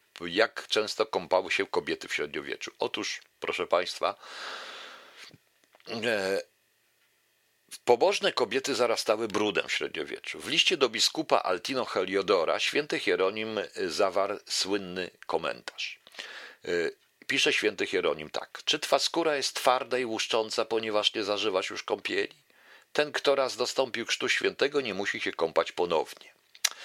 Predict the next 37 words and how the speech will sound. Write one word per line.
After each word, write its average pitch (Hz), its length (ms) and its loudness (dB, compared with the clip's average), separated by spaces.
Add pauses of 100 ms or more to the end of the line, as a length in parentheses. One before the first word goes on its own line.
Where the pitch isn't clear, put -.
(300)
Tak 202 180 0
więc, 185 140 0
proszę 147 220 0
państwa, 139 380 2
pobożne 101 400 0
chrześcijanki 82 680 -2
się 80 300 -6 (140)
po 76 120 -6
prostu - 420 -2
nie 76 300 -4 (360)
kąpały. 151 480 2 (540)
Średniowieczni 123 640 0
chrześcijanie 107 640 2
me-, 104 200 0
de-, 98 160 0
de-, 101 240 2
uważali, 101 760 0 (100)
y, 98 40 -6
też - 300 2
było, 95 300 0
bo, 92 200 2 (360)
o, 98 180 0
na 104 120 0
przykład, - 420 0 (340)
e, 92 440 -2 (420)
święta 135 400 2
Kinga, 120 380 0
która 92 220 -2
po 95 120 -2
śmierci 113 360 -2
męża 104 280 -2
zamieszkała 92 540 2
w - 40 -6
Starym 95 280 0
Sączu 101 320 0
w - 60 -16
klasztorze, 92 580 2